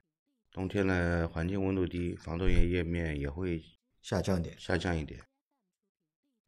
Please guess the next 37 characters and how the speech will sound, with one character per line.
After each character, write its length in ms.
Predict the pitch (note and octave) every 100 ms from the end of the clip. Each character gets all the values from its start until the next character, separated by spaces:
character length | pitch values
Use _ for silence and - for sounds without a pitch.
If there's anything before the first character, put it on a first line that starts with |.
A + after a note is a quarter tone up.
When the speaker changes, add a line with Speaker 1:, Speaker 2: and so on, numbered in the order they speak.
| -
Speaker 1:
呃， 400 | C#2+ C#2+ C2+ C2+
它 120 | - A2
启 200 | - E2
动 160 | B2
了 80 | A2
以 80 | D2+
后， 180 | - F#2
可 160 | -
能 160 | D2+ E2
就 400 | E2+ D#2+ C2+ A1+ - _ _ _ _ _ -
稍 260 | - - G#2+
微 120 | A2+
升 240 | A#2 G2+
温 160 | G#2+ E2
一 20 |
下， 240 | C#2+ C#2+ - - -
Speaker 2:
嗯。 220 | G2 E2+ E2
Speaker 1:
这 100 | E2+
个 60 |
故 120 | -
障 140 | E2 D2+
应 80 | C#2
该 100 | -
没 160 | C#2 A#1+
了。 80 | A1 - _ _ _ - _ _ _ _
也 100 | E2
不 200 | D#2 -
一 40 | G#2
定 560 | A#2 G2+ F2+ D#2 D2+ -
就 120 | F2
是 360 | E2 D#2 D#2 D2
立 140 | E2 G2
刻 120 | F#2+
马 180 | F2 C#2+
上 160 | G2+
就 120 | E2
加， 280 | D2 - A#1+